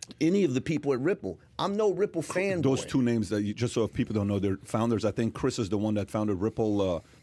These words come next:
Speaker 2: Labs, right? He's, uh, one of the co-founders as
Speaker 1: Yes.
Speaker 2: well. Yeah.
Speaker 1: Yes. And, and they were sued independently. Now, they, the,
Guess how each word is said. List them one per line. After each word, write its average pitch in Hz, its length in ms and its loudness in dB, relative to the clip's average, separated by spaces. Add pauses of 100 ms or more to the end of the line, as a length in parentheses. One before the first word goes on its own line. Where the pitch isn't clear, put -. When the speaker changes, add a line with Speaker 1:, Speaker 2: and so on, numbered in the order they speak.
Speaker 2:
Labs, 98 460 0
right? 110 300 -2
He's, 95 260 -2
uh, 95 100 0
one 143 200 2
of 120 100 2
the 95 140 -2
co-founders 101 520 -2
as 80 120 0
Speaker 1:
Yes. - 20 -6
Speaker 2:
well. 78 220 -2
Yeah. 95 200 -4
Speaker 1:
Yes. - 360 -12
And, 113 260 -2
and 113 300 -4
they 160 180 2
were 143 160 2
sued 151 540 -2 (100)
independently. 131 840 -2 (340)
Now, 131 100 2
they, 160 240 2
the, 117 240 -8